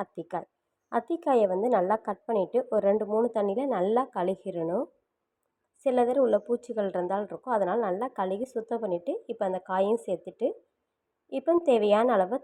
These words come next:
தண்ணீரை சேர்த்துக்கலாம். சேர்த்துட்டு இது கூடவே ஒரு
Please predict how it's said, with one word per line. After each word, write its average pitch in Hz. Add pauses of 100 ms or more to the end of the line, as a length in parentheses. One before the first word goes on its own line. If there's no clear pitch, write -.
தண்ணீரை 202
சேர்த்துக்கலாம். 170 (160)
சேர்த்துட்டு 226
இது 196 (100)
கூடவே 175 (840)
ஒரு 226